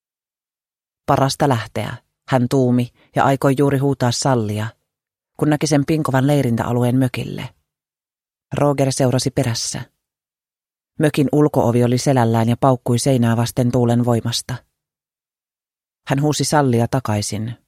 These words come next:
mutta se ei korviaan lotkauttanut. Roger kiristi vauhtiaan.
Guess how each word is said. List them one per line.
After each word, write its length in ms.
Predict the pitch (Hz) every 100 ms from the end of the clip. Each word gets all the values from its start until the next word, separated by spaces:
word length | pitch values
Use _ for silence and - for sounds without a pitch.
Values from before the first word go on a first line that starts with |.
| _ -
mutta 180 | 127 120
se 120 | 135
ei 60 |
korviaan 500 | 127 131 117 120 120
lotkauttanut. 680 | 120 - - 110 - 120 120 - - _ _ _ _ _ _ _ _ _ _ _ -
Roger 340 | 135 139 139 135
kiristi 360 | 143 135 -
vauhtiaan. 680 | 139 127 - 120 117 120 127